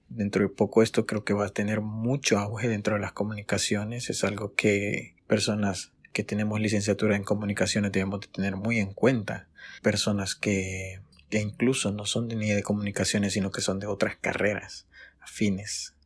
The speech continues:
o no afines, tienen mucho en cuenta escuchar un podcast para informarse sobre algún tema en específico.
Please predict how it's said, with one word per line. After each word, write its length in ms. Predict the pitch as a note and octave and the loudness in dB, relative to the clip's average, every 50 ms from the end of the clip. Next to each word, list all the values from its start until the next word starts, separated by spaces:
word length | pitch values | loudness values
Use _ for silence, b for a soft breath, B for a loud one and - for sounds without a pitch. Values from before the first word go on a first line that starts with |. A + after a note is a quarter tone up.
| _ _ | _ _
o 220 | - - F#2 F#2+ | -6 -6 -6 -6
no 160 | G2+ G2+ G2+ F#2 | -4 -4 -4 -4
afines, 480 | F#2+ - - - A2+ G2+ F#2 G2+ A#2+ - _ B B B B B B B _ | -4 -2 0 0 2 2 0 -2 -6 -10 _ B B B B B B B _
tienen 300 | - - A2+ G#2+ G#2 G#2 | -2 0 0 0 0 -2
mucho 260 | G#2 A2 A2+ - - | -2 -2 0 2 2
en 120 | G#2 G2+ G2+ | 0 0 0
cuenta 380 | - B2 B2+ B2 A#2 - A2 | 2 2 2 2 2 -2 -4
escuchar 380 | G2+ - - - - - G#2+ G2+ | -4 -6 -8 -4 2 2 4 4
un 120 | F#2+ F#2+ | 2 0
podcast 440 | - - G2 G#2 G2+ - - - - | 0 0 0 2 2 0 -4 -4 -4
para 300 | - - - - D2+ - | -6 -6 -4 -4 -4 -6
informarse 500 | - - - - - E2 F2+ F#2+ F#2+ - | -6 -6 -4 -2 0 2 2 2 2 0
sobre 280 | - - F#2+ F#2 F2+ F2 | 2 2 2 2 2 0
algún 260 | F2+ F2 F#2 F#2+ G2 | 0 -2 -4 -2 2
tema 180 | - F#2 F2+ F2+ | 2 2 2 0
en 60 | F#2 | -4
específico. 760 | F2 - - - - - - B2+ - - - - - - - | -4 -4 -2 0 2 2 2 2 0 -2 -8 -8 -8 -10 -10